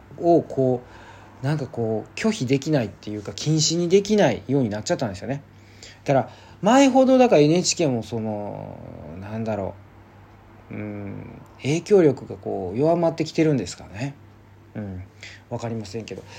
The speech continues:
いや、ただね、この「エイト」に関しては、やっぱね、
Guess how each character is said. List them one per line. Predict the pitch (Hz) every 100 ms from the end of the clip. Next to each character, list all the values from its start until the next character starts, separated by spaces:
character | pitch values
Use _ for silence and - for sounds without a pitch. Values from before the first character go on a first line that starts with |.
| - -
い |
や、 | 151
た | - 165
だ | 175
ね、 | 185
こ | 185 139
の | 131 120
「エ | 185 208
イ | 190
ト」 | 190 120
に | 110
関 | - 123 117 104
し | -
て | -
は、 | 98 123 123 101 92 - - - - - - - - - - - - - - -
や | - 110
っ |
ぱ | 107
ね、 | 101 101 92 -